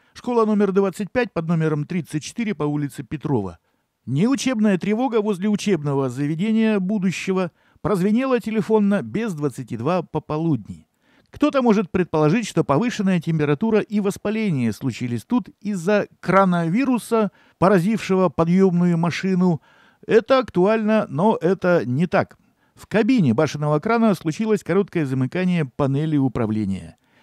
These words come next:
Крановщик в это время был не на обеде, а прямо вот за этой панелью и управлял. Теоретически, башенный кран мог стать и бешеным, когда в голове его замкнуло ла-ла. Но, видимо, какая-то защита от дурака на этот случай предусмотрена,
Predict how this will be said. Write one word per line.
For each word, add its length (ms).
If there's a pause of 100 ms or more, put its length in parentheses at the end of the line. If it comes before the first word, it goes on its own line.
(120)
Крановщик 600
в 60
это 180
время 240
был 220
не 120
на 140
обеде, 400
а 180
прямо 280
вот 160
за 140
этой 260
панелью 580
и 220
управлял. 680 (400)
Теоретически, 920 (320)
башенный 560
кран 320
мог 240
стать 260
и 120
бешеным, 680
когда 320
в 60
голове 400
его 400
замкнуло 920 (100)
ла-ла. 880 (420)
Но, 80
видимо, 280
какая-то 420
защита 460
от 80
дурака 560
на 240
этот 200
случай 340
предусмотрена, 800